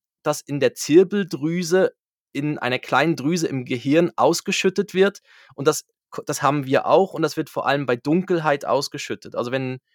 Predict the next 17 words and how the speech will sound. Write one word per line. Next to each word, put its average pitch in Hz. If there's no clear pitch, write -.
wenn 131
es 131
dunkel 185
um 170
uns 165
herum 156
ist, 151
werden 131
wir 123
müde 170
und 127
das -
kommt 131
eben 123
durch 123
dieses 123
Melatonin. 123